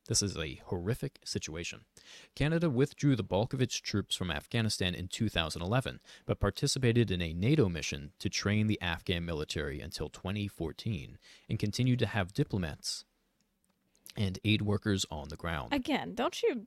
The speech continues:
Speaker 2: don't you know how many diplomats you have?
Speaker 1: That's the thing. How can you
Speaker 2: Uh,
Speaker 1: not know? Like, you're going to a foreign c-, country. You go through customs to leave, and you go through customs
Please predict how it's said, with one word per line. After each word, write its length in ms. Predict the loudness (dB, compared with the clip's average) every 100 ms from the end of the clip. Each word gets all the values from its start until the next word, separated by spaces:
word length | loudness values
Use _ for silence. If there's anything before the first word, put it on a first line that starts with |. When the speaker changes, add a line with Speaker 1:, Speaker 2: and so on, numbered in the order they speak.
| -10
Speaker 2:
don't 240 | -12 -4
you 60 | -2
know 220 | 0 -2
how 160 | 0 2
many 180 | 2 0
diplomats 640 | -6 -8 -4 -2 -2 -4
you 120 | -6
have? 360 | -6 -6 -8 -10 -16 _ _ _ _ _ _ _ _ -4
Speaker 1:
That's 200 | -2 -2
the 80 | -2
thing. 220 | 0 0
How 140 | -2
can 180 | 0 2
you 80 | 2
Speaker 2:
Uh, 160 | 0
Speaker 1:
not 380 | 0 -2 -4 -6
know? 540 | -8 -4 -4 -6 -10 -8
Like, 140 | -6 -4
you're 60 |
going 220 | 0 0
to 140 | 2 -2
a 40 |
foreign 340 | 0 -2 -2 -4
c-, 80 | -14 _ -6
country. 440 | -2 -2 -4 -8
You 160 | -6 -2
go 220 | 0 0
through 340 | 0 -2 -2 -8 -20 _
customs 600 | -4 -4 -2 -6 -6 -6
to 260 | -4 -6 -8
leave, 640 | -8 -2 0 0 -4 -8
and 120 | -8 -8
you 100 | -4
go 180 | -6
through 180 | -4 -8
customs 600 | -6 -6 -4 -6 -6 -10